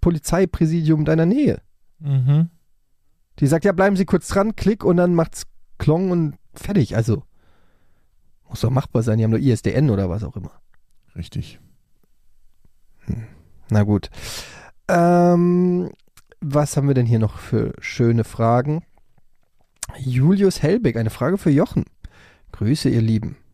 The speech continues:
Speaker 1: Danke für euren tollen Podcast. Frage an Jochen. Wo hast du deine tolle Radiostimme eigentlich her?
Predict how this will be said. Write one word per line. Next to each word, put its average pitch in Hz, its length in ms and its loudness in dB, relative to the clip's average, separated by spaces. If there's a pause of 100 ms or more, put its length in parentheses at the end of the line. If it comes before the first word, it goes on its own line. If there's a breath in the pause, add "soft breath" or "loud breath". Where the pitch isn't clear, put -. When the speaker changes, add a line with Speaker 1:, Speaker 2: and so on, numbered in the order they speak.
(120)
Speaker 1:
Danke 117 240 -8
für - 140 -12
euren 110 320 -8 (320)
tollen 98 260 -4
Podcast. - 640 -6 (380 soft breath)
Frage 196 340 -2
an 156 100 2
Jochen. 170 280 -2 (640)
Wo 127 360 0 (500)
hast - 200 -6
du 107 60 -8
deine 98 260 -4
tolle 107 420 -4
Radiostimme 107 640 -2
eigentlich 107 400 -4
her? 104 200 2